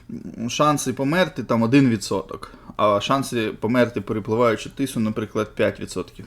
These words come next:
Не в цьому прикол. Прикол в тому, що люди просто клали на цю країну. Люди, м, я не знаю, як вони не бачили цього раніше, але я вже бачив давно, що там, ну, з,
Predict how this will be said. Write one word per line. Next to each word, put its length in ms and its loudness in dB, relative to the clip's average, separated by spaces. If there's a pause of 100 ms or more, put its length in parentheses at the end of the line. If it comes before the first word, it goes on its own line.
(140)
Не 120 6
в 80 0
цьому 440 6
прикол. 460 0
Прикол 260 4
в 100 -10
тому, 240 2
що 200 -8
люди 240 0
просто 400 -4
клали 440 4
на 100 -2
цю 140 -12
країну. 420 2
Люди, 320 4 (440)
м, 120 -8 (200)
я 180 2
не 120 6
знаю, 180 4
як 100 -2
вони 160 0
не 80 2
бачили 400 2
цього 260 -2
раніше, 400 4
але 140 4
я 120 2
вже 140 2
бачив 360 2
давно, 340 0
що 160 -4
там, 220 0
ну, 180 2 (360)
з, 160 -10